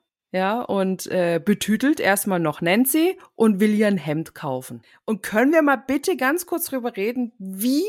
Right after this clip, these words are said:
ist denn Nancy bitte in diesen Brunnen gefallen, dass Misses Dodds ihr nur ein Hemd kaufen will? Weil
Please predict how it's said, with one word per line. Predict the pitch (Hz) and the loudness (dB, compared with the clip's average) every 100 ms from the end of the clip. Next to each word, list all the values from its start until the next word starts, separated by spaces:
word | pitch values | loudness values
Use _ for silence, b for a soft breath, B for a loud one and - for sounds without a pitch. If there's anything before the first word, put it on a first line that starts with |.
| 440 | -2
ist | 247 254 - | 0 0 2
denn | 220 196 | 2 2
Nancy | 196 262 302 | 2 2 0
bitte | 254 240 233 | -2 -2 -2
in | |
diesen | 202 202 190 | -2 -4 -4
Brunnen | - 185 196 208 | -2 2 2 2
gefallen, | 220 - 180 170 | 0 -2 -2 -2
dass | 175 180 - | -4 -8 -8
Misses | 196 185 170 - | -8 -6 -6 -4
Dodds | 185 240 - | -4 -4 -6
ihr | 202 | -4
nur | 185 220 | 0 4
ein | 254 | 4
Hemd | 202 233 | 2 -2
kaufen | - 214 190 208 | -4 -4 -4 -4
will? | 175 - _ B B | -4 -6 _ B B
Weil | - 185 175 | -2 0 0